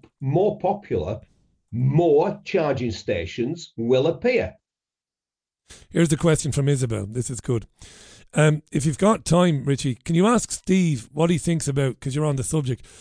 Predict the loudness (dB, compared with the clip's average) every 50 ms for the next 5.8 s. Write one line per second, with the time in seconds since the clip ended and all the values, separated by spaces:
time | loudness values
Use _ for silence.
0 | -20 -20 -8 _ 2 2 2 2 0 -2 2 4 6 6 6 4 2 0 0 0
1 | 0 0 0 -2 -2 -4 -4 -8 -6 -4 -2 -2 -2 -2 -2 -2 -2 0 0 0
2 | 0 0 0 0 0 0 -2 -4 -6 -6 -6 -6 _ -10 -4 -2 0 0 0 -2
3 | -4 -4 -6 -4 0 2 2 2 2 2 0 0 0 0 0 0 0 -2 -2 -2
4 | -2 0 0 0 0 0 0 0 0 0 0 0 0 0 0 0 -2 -4 -2 0
5 | 2 2 2 0 -2 -6 -10 -8 -8 -8 -8 -12 -14 -18 -18